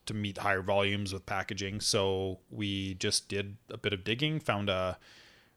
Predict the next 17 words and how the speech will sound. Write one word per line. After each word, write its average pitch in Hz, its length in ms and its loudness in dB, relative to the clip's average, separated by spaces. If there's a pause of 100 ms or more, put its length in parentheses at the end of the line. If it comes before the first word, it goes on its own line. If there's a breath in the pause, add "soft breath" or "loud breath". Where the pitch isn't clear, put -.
(160 soft breath)
really 107 220 4
nice 104 280 4
facility 101 760 2
just 104 240 -2
outside 101 300 0
of 92 60 -2
Toronto, 113 560 2 (320)
and 95 880 0
they 92 160 0
help 92 260 -2
us 95 240 0
with - 560 -4
all 95 140 0
of 101 60 -2
that 92 200 -2
stuff. 85 220 -4
They, 92 220 -4